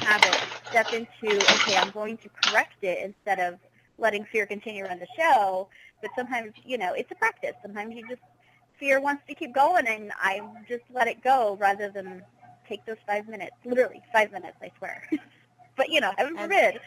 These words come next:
Speaker 2: I think that's where
Speaker 1: <laughs>
Speaker 2: also, uh, procrastination falls in.
Speaker 1: Mm-hmm. It's amazing to me. I get my greatest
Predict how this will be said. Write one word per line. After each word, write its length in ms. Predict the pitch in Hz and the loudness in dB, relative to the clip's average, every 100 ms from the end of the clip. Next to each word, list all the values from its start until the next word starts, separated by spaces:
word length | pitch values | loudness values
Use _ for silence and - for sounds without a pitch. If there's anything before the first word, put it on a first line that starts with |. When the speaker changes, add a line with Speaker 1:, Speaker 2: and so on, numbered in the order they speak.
| - - - _ - - _ - 240 - - - | -18 -20 -20 _ -20 -20 _ -12 -10 -10 -6 -4
Speaker 2:
I 80 | 208 | -2
think 300 | 269 285 269 | 0 0 2
that's 320 | 214 214 - | 2 2 0
where 140 | 202 | 0
Speaker 1:
<laughs> 0 | |
Speaker 2:
also, 680 | - 185 - - 190 185 175 - | 0 -2 -4 -6 -2 -2 -2 -4
uh, 140 | 160 160 | -4 -4
procrastination 1120 | - 190 - 180 185 - 165 165 180 160 151 - _ _ | -6 -8 -2 -2 -2 -4 0 0 -2 -6 -8 -12 _ _
falls 320 | 156 151 151 156 | -6 -4 -4 -4
in. 340 | 151 151 185 _ _ _ _ - | -4 -6 -10 _ _ _ _ -2
Speaker 1:
Mm-hmm. 400 | 220 175 185 196 339 _ _ _ _ _ _ - 302 | -2 0 -2 -2 -2 _ _ _ _ _ _ -20 -6
It's 100 | 240 | -2
amazing 540 | 262 269 262 294 339 330 | 0 0 -2 -2 -6 -6
to 80 | |
me. 140 | 269 220 | -6 -4
I 80 | 214 | -4
get 140 | 262 | -2
my 120 | 247 | -4
greatest 540 | 214 220 233 240 285 | -6 0 0 2 0